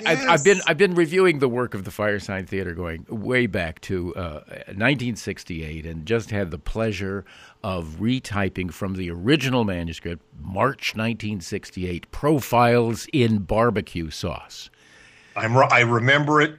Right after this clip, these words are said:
Speaker 2: uh, there at the Aquarius Theater. I'm right there doing it with you.
Speaker 1: I'm telling you, it, w-, this was a great piece of political theater. And other than freshening one small joke, man,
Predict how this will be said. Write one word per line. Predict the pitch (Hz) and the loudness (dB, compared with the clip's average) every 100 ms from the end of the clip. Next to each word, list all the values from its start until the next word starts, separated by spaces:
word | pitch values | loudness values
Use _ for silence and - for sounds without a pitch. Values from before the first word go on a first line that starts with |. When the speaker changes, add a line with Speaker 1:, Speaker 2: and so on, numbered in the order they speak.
| 113 | -2
Speaker 2:
uh, | 110 | 0
there | 131 135 | 6 6
at | 131 | 6
the | 127 | 2
Aquarius | 113 - 143 139 135 123 | -2 2 4 6 6 2
Theater. | 139 135 135 143 131 | 2 4 4 4 2
I'm | 98 | 0
right | 107 131 131 | 4 4 6
there | 131 120 | 4 4
doing | 117 104 98 | 2 0 -2
it | 85 | -8
with | 78 - | -12 -14
you. | - | -6
Speaker 1:
I'm | 127 123 117 | -2 0 0
telling | - 135 143 139 | 2 4 4 2
you, | 143 147 156 - | 2 2 0 0
it, | 110 104 | 0 0
w-, | 123 127 | -6 -4
this | 104 127 120 | 2 2 2
was | 120 110 | 0 0
a | 110 | -2
great | 95 101 117 180 208 220 - | -4 -6 2 6 6 4 0
piece | 123 110 117 | 0 0 -2
of | 98 | -2
political | 110 113 104 - 101 | 0 2 2 -2 -6
theater. | - 113 98 87 95 | -4 -2 -2 -2 -4
And | 98 | 0
other | 123 147 139 | 2 2 0
than | 117 | 0
freshening | - 151 156 - 131 113 107 | -2 0 2 2 0 0 -2
one | 113 156 180 156 | 2 2 2 0
small | - - 110 131 156 180 170 | -4 -4 0 2 6 6 4
joke, | 147 - 143 117 - 92 | 0 2 4 4 2 -4
man, | 107 107 113 | -2 0 -2